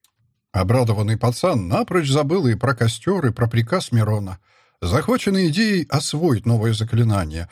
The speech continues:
он тут же умчался воспроизводить увиденный образ. И вскоре, когда на старом обложенном камнями кострище я уже разжёг огонь, с края поляны послышались радостные крики. Витёк, вероятно, сумел сделать что-то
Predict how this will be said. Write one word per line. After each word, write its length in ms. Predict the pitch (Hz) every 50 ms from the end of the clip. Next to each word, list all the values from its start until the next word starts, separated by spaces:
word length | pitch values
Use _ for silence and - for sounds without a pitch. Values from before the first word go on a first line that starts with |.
| - - - _
он 200 | - 135 135 120
тут 260 | 117 - 190 165 127
же 120 | 113 - 110
умчался 500 | 107 110 120 - - 220 185 - - 117
воспроизводить 680 | 120 120 - - 127 127 117 110 139 165 226 226 - -
увиденный 420 | 123 117 180 156 139 131 123 120
образ. 460 | 107 98 104 92 95 101 107 - - _ _ _ _ _ _ _ _ _
И 120 | - 104 131
вскоре, 380 | 123 - - 180 180 160 147
когда 300 | 127 135 127 127 135 139
на 140 | 127 131 127
старом 480 | - - - 156 170 160 147 127 117 113
обложенном 540 | 110 113 131 170 135 107 120 117 113 110
камнями 480 | 113 - 120 120 110 110 107 90 87 85
кострище 720 | - 107 98 - - - - 208 180 - - 160 156 147 - - - _ _ _ -
я 140 | 107 120 131
уже 300 | 123 123 113 107 127 110
разжёг 440 | 95 98 95 95 95 107 101 - 104
огонь, 320 | 104 110 175 226 202 175
с 80 | - -
края 280 | - 175 208 196 175 147
поляны 500 | - 143 135 156 202 190 175 165 151 139 - _ _ _ _
послышались 680 | - 135 120 - - 180 175 - 147 135 131 123 - -
радостные 580 | 101 131 190 151 139 131 - - 131 123 120 113
крики. 480 | - 101 101 92 85 - - - - _ _ _ _ _ _ _ -
Витёк, 380 | 101 113 113 - 285 277 -
вероятно, 540 | 196 190 180 151 143 151 165 165 - 147 139
сумел 520 | 123 - - 160 143 139 127 113 92 87 80
сделать 380 | 76 76 85 170 208 165 143
что-то 480 | - - - 220 - - 165 139 113